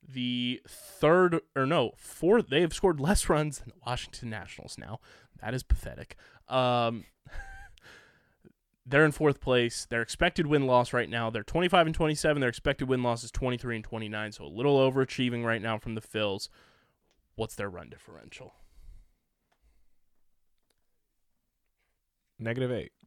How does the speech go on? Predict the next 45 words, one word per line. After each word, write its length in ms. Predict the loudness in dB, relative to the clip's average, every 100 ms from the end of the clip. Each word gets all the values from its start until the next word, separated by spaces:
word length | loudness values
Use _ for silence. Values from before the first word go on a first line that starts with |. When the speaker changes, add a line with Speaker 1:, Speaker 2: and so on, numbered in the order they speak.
| _ _ -20 -20 _ -10
Speaker 1:
I 200 | -6 -6
fucking 380 | -8 -6 -4 -4
wish. 280 | -6 -10
It's 160 | -14 -10
negative 280 | -10 -8 -10
thirty-one. 680 | -8 -8 -8 -10 -14 -20 -20 _ _ _ _ _ -16
Uh, 360 | -8 -6 -4 -6
most 340 | 2 4 4 2
of 120 | 2
that 320 | 4 4 0 -8 -8
ki-, 260 | -2 -2 -2
came 240 | 0 0 2
earlier 420 | 10 10 12 10
in 80 | 8
the 80 | 6
year 220 | 8 8
when 120 | 6
they 160 | 2 -2
got 360 | -4 -4 -6
blown 300 | 0 2 4
out 160 | 2 0
by 80 | -4
the 80 |
Texas 360 | -4 -4 -4 -2
Rangers, 360 | 2 2 2 -4
sixteen 440 | -8 -6 -4 -4
to 60 | -4
three, 440 | -2 0 0 -2 -8 -20 _ -8
lost 320 | -6 -6 -6
thirteen 380 | -6 -6 -8 -6
to 60 |
three, 480 | -4 -2 0 0 0
I 80 | -2
believe, 440 | -4 -4 -4 -6
to 160 | -10 -14
the 100 | -12
Cincinnati, 540 | -14 -14 -12 -12 -12
or 140 | -14 -12
thirteen 360 | -12 -10 -10
to 60 | -12
one 320 | -12 -10 -10
to 60 | -10
the 80 |
Cincinnati 480 | -14 -14 -12 -8 -8
Reds. 420 | -2 2 2 0